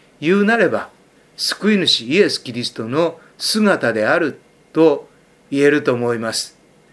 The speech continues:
なぜならば、私たち自身が神様に対して罪を行い、背を向けて、そしてまた自分の欲望の思うままに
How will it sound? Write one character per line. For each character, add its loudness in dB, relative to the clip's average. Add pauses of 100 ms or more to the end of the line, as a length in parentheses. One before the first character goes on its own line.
(340)
な 4
ぜ -2
な -2
ら -2
ば、 0 (340)
私 0
た 0
ち -10
自 -8
身 -2
が -10 (600)
神 -2
様 -4
に -8
対 -2
し -10
て -2 (440)
罪 2
を 4
行 -4
い、 -6 (800)
背 2
を 6
向 -6
け -6
て、 0 (400)
そ -4
し -4
て -2
ま -2
た 2
自 -4
分 -4
の -2 (280)
欲 0
望 0
の -2
思 -6
う -10
ま -6
ま 0
に -2